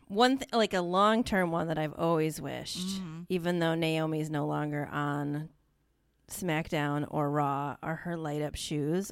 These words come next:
Speaker 1: I'm
Speaker 2: Oh
Speaker 1: sure you
Speaker 2: my
Speaker 1: can buy these
Speaker 2: gosh.
Speaker 1: elsewhere, but, like, I have wanted her light-up shoes for as long as I can remember. Like, I just want those light-up shoes.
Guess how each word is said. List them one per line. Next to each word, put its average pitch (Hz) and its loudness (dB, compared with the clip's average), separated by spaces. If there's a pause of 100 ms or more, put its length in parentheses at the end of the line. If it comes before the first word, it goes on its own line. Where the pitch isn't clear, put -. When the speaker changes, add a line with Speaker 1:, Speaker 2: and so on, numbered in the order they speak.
Speaker 1:
I'm 302 0
Speaker 2:
Oh 349 0
Speaker 1:
sure 359 2
you 359 2
Speaker 2:
my 339 2
Speaker 1:
can 320 2
buy 226 6
these 214 2
Speaker 2:
gosh. 170 2
Speaker 1:
elsewhere, 254 4
but, 196 0
like, 190 2
I 175 2
have 196 -4
wanted 170 0
her 180 -2
light-up 156 -2
shoes 160 -2 (680)
for - -2
as 165 0
long 156 -2
as 143 -2
I 139 -6
can - -12
remember. 131 -8 (760)
Like, - -12 (960)
I 147 -6
just 151 -10
want 131 -12
those 131 -14
light-up - -12
shoes. - -14